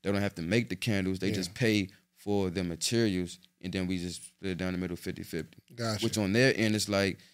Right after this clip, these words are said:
Speaker 1: if they don't have to do any work but just promote and buy the materials, they, like you asked me about the margins, the margins are definitely great. So they pay for the materials. Like I said, I make 'em, fulfill 'em, and then I just send 'em their money every week, every month, whatever
Speaker 2: So
Speaker 1: the agreement might be.
Speaker 2: how,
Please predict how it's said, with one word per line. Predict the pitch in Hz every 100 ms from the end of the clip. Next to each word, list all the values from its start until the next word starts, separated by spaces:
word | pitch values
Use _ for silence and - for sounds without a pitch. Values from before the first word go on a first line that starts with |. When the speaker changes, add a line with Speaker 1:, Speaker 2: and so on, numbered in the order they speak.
| _ -
Speaker 1:
if | -
they | 117
don't |
have | 120
to | 101
do | 101
any | 101
work | 90 110 90
but |
just | 95 95
promote | 90 90 113 - 67
and | 92
buy | 95 95
the |
materials, | 85 - 120 110 92
they, | - 95
like | 92 95
you | 107
asked | - 101 110
me |
about | 95 92
the | 82
margins, | 98 107 95
the | 87
margins | 90 107 107 107 101 - _ _ -
are | 85
definitely | 98 104 107 95
great. | 90 104 98 -
So | 98 92 90
they | 92
pay | 90 107 101
for | 101
the |
materials. | 101 92 107 95 90 90 - _ -
Like | 90
I | 90
said, | 85 87
I |
make | 92 98 95
'em, | 90 87 - _ -
fulfill | - 92 87
'em, | 82 82 _ _ _
and | 85
then | 87
I |
just | 80 80 -
send | 90
'em | 87
their | 87 85
money | 87 87 80
every | 87 85
week, | 82 85 -
every | 78 82
month, | 82 78 -
whatever | 82 85 85 - _
Speaker 2:
So | 123 117 92
Speaker 1:
the | -
agreement | 87 85 82
might | 80 -
be. | 85 82 - _ _
Speaker 2:
how, | _ 151 160 185 185 180 160